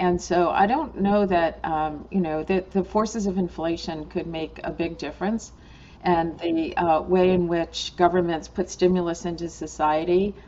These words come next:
uh, you know, trying to calibrate that against the, you know, the concern about inflation, I think has, uh, has the whole, um, economic environment in a bit of a state of flux. And so it causes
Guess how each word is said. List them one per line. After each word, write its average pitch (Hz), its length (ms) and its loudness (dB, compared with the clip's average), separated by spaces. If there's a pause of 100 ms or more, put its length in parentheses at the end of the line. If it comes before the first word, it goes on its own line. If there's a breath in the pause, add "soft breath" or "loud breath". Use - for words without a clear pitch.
(300 soft breath)
uh, 160 320 2
you 185 120 2
know, 160 220 -2
trying 175 400 0
to 160 220 -4 (280)
calibrate 208 580 2
that 233 380 2
against 175 500 -4 (160)
the, 156 260 -2 (300)
you 185 100 -4
know, 160 180 -2
the 170 100 -4
concern 175 400 -2
about 160 240 2
inflation, 156 640 -4 (400 soft breath)
I 208 100 2
think 339 260 0
has, 226 420 0
uh, 190 100 0 (100)
has 185 300 2
the 175 140 0
whole, 170 560 0
um, 156 440 -2
economic 180 540 2
environment 151 640 -6 (400 soft breath)
in 180 80 4
a 175 60 4
bit 185 200 4
of 170 140 4
a 170 40 -4
state 160 300 -6
of 151 80 -10
flux. 151 420 -4
And 180 160 -2
so 180 260 2
it - 100 -6
causes 196 640 4